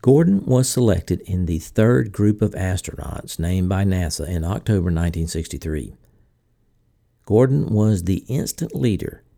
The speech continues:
of a star-studded class of fourteen astronauts that included Buzz Aldrin,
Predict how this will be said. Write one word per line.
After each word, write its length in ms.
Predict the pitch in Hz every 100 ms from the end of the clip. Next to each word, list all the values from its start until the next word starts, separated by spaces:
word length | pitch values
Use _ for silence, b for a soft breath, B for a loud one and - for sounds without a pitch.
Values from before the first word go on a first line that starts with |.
| _
of 240 | 90 95 -
a 160 | 90 85
star-studded 1040 | - - 98 123 123 - - 107 113 107 - _
class 480 | - 87 82 82 -
of 200 | 78 76
fourteen 600 | - 110 139 - 113 120
astronauts 800 | - 92 107 - - - - -
that 200 | - 92
included 600 | 107 98 - 135 - - b b b _
Buzz 300 | 85 101 117
Aldrin, 480 | 98 98 98 101 98